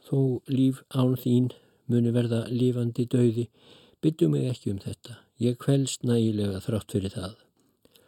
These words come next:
Kvöldið áður en ég fór, gekk ég klukkustundum saman um götur Kharkiv með Alexei, vini mínum.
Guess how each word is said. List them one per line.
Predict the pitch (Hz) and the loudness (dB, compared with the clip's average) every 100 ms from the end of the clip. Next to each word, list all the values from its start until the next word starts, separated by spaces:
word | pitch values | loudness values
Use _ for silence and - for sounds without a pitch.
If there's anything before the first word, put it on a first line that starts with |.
| _ _ _ _ - | _ _ _ _ -6
Kvöldið | 113 113 - 120 113 | -4 -2 0 -2 -2
áður | - 123 127 120 | -2 0 0 0
en | |
ég | 120 117 | 0 2
fór, | 123 151 160 | 2 2 -2
gekk | - 117 - | -4 -4 -2
ég | 117 | -4
klukkustundum | 110 139 139 135 - 131 123 120 | -2 -2 -2 -4 -2 -2 0 0
saman | 123 123 147 151 | 2 4 4 4
um | 120 110 | 2 2
götur | 117 113 117 110 | 2 2 -4 -4
Kharkiv | - 139 - 147 151 - - | -4 -4 -2 -4 -4 -10 -4
með | 120 131 | -2 0
Alexei, | 135 113 - 110 104 | 0 0 0 -2 0
vini | 113 104 | 0 0
mínum. | 95 87 | 0 -4